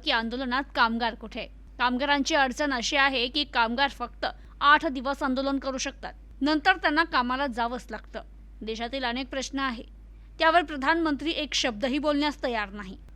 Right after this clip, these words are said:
मोदी सरकारचे अनेक खासदार विविध प्रकरणात अडकलेत, पण त्यांना अभय देण्याचं काम प्रधानमंत्री करतायत. भाजपनं आतापर्यंत जाती धर्माच्या नावानंच भडकावण्याचा प्रयत्न केलाय,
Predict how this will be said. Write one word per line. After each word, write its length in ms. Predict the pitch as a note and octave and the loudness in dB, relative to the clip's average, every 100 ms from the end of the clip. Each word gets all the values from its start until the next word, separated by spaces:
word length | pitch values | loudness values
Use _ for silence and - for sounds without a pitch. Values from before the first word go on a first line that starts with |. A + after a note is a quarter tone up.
| - | -12
मोदी 260 | A#3 A3+ C4 | -8 -6 -6
सरकारचे 540 | C#4+ A3+ C4+ B3 D4+ | -6 -2 -2 -2 0
अनेक 340 | C4+ C4 - | 0 0 -6
खासदार 480 | - B3+ B3 D4 B3 | -4 -4 0 2 0
विविध 240 | A3+ A#3+ D4 | 0 -4 -4
प्रकरणात 560 | - A#3+ C4+ C#4 C#4+ | -4 -6 -4 -2 -2
अडकलेत, 460 | C#4+ C#4+ C4+ - - - - - | -2 -4 -8 -12 -16 -20 -16 -2
पण 120 | F4 | -2
त्यांना 320 | F4+ D4 D4 E4+ | 4 2 4 2
अभय 320 | C4+ A#3 D4 | 0 -2 -4
देण्याचं 380 | D#4 D#4+ E4 E4 | -2 -2 -4 -6
काम 300 | D4 G#3 G3+ A3+ - - | -8 -8 -10 -16 -20 -12
प्रधानमंत्री 600 | A#3+ A#3 C4 C4+ B3 A#3 | -10 -4 -2 0 -2 -6
करतायत. 400 | A3 G#3+ G#3 G3 - - - | -8 -6 -6 -6 -10 -20 -6
भाजपनं 420 | C4+ C#4 D4+ F#4 G4 | 2 4 4 6 6
आतापर्यंत 600 | E4+ E4 D#4+ D4 D#4 B3 G#3 A3+ - - | 8 4 4 4 4 4 0 -2 -16 -8
जाती 320 | B3 D#4+ D4+ F#4+ | 4 6 6 4
धर्माच्या 500 | E4 E4+ F4 F4+ F4+ | 2 4 4 4 2
नावानंच 680 | D#4 A#3+ C4+ D4+ A#3 - | 4 4 2 2 0 -4
भडकावण्याचा 840 | C#4+ A#3+ A#3+ C#4+ D4 D4 C#4+ C4+ D4 - - | -6 -4 -6 0 2 2 2 0 -2 -6 -2
प्रयत्न 400 | C#4 B3+ A#3+ A3+ | 0 0 -4 -8
केलाय, 240 | A#3 A3 | -4 -4